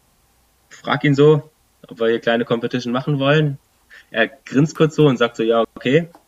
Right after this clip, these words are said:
let's go.“ Wir stoßen so an, wir setzen beide an und ich hab das, ich seh's nur so aus dem Augenwinkel, ich hab so den ersten Schluck genommen, wollte meinen Mund auch groß aufmachen, dass möglichst viel jetzt direkt reingeht. Da hat er einfach schon wieder abgesetzt.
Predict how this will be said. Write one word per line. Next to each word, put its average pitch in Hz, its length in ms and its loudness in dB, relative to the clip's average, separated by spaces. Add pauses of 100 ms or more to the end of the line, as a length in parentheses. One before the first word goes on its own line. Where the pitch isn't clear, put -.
(500)
let's - 220 -4
go.“ 147 340 2 (640)
Wir 123 100 0
stoßen 165 380 0
so 127 100 0
an, 202 340 -2 (580)
wir 120 140 -2
setzen 156 340 0
beide 135 260 2
an 143 280 -2
und 131 140 -4
ich 123 100 -2
hab 147 60 -4
das, 151 200 -4 (100)
ich - 160 -18
seh's 165 180 2
nur 156 120 6
so 135 100 2
aus 135 160 -2
dem 139 80 -8
Augenwinkel, 127 480 2
ich 135 60 -6
hab 147 120 -4
so 156 80 0
den 131 120 0
ersten 151 320 -4
Schluck 160 220 -2
genommen, 143 540 0
wollte 127 240 -2
meinen 139 140 4
Mund 147 120 2
auch - 160 -4
groß 156 300 -4
aufmachen, 127 440 0
dass 117 120 -8
möglichst 139 320 -2
viel 135 100 0
jetzt 131 160 -2
direkt 117 260 -8
reingeht. 117 380 -6 (1080)
Da 117 100 -4
hat 135 100 2
er 139 80 2
einfach 135 180 -2
schon 127 120 -2
wieder 123 140 0
abgesetzt. 120 680 -2